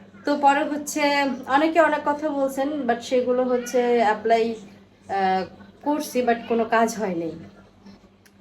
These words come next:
তো পরে হচ্ছে আমি ডাক্তার দেখাইছিলাম, ডাক্তার দেখাইয়া একটা just লোশন দিছিল আর একটা ট্যাবলেট দিছিল,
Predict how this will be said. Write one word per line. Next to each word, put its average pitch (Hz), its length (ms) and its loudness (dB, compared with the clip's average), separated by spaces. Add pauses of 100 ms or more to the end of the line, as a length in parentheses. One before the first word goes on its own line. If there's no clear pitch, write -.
(400)
তো 233 80 6
পরে 262 300 6
হচ্ছে 277 320 -2
আমি 240 260 4
ডাক্তার 226 380 2
দেখাইছিলাম, 247 640 0
ডাক্তার 208 380 -2
দেখাইয়া 226 520 2
একটা 214 420 -4
just 220 360 -4
লোশন 208 460 0
দিছিল 208 420 -2
আর 180 300 2
একটা 175 480 -4
ট্যাবলেট 185 420 -4
দিছিল, 190 420 -2